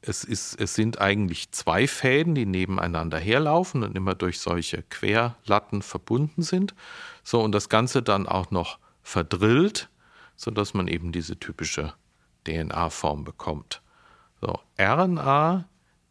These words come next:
ist meistens, muss man sagen, ähm, sieht eigentlich so aus, wie wenn man diese Strickleiter nimmt und dann einmal sozusagen der Länge lang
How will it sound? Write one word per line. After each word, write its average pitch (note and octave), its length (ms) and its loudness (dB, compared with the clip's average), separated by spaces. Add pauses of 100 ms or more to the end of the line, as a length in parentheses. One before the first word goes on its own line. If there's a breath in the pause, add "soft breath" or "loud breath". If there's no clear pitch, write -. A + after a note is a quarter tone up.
ist - 520 -2 (380)
meistens, - 840 -4
muss C3+ 240 -6
man C3 180 -4
sagen, A2+ 440 2 (640 soft breath)
ähm, F#2+ 560 0 (580)
sieht - 320 -6
eigentlich G#2 300 0
so G2+ 120 2
aus, G#2 360 2
wie A#2 100 0
wenn A2 100 0
man G#2+ 440 0
diese G2+ 220 -6
Strickleiter F#2+ 580 0
nimmt B2+ 400 -2
und G#2+ 180 -4
dann G#2 180 0
einmal B2 460 2
sozusagen A2 580 -2
der F#2 100 2
Länge D#3 240 4
lang E2 360 -2